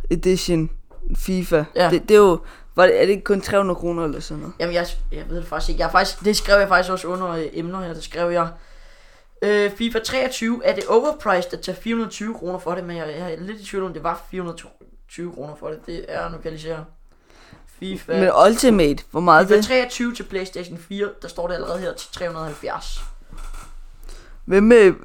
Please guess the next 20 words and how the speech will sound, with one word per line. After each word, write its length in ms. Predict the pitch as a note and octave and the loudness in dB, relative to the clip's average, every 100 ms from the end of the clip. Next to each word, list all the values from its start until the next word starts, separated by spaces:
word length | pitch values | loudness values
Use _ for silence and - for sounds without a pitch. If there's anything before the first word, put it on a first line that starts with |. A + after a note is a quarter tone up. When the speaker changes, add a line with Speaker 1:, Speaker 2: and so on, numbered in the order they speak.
| - | -10
Speaker 1:
for, 140 | - - F2+ | -8 -4 -4
øh, 60 | - _ | -6 _
hvem 260 | E3 F#3 | -6 -4
er 40 | G3+ | -4
for 320 | - F2+ D3 | -6 4 6
Ultimate? 460 | F#3 - G3 D3+ - - - - - - - - - - | 6 0 -2 -4 -6 -20 -20 -20 -20 -20 -20 -20 -20 -18
Speaker 2:
Altså 140 | - - | -12 -4
Ultimate 360 | G3 G3+ E3+ D3+ | -4 -4 -10 -8
Edition? 380 | G3 G3 F3+ D#3 _ - | -8 -8 -10 -18 _ -4
Speaker 1:
Mhm. 280 | F3+ F3+ G3+ - - - - | -4 -4 -8 -20 -20 -20 -18
Speaker 2:
Men 100 | E3 | -12
det 120 | E3+ F#3 | -12 -12
kan, 100 | E3 - | -14 -10
mener 220 | G#3 G#3 | -10 -8
jeg 60 | F3+ | -8
kun, 160 | G3+ | -10
du 80 | G3+ | -10
kan 120 | F3 | -10
købe 220 | E3+ G3 F#3+ E3+ | -10 -10 -8 -8
online. 420 | F3+ G3 D#3+ | -6 -8 -8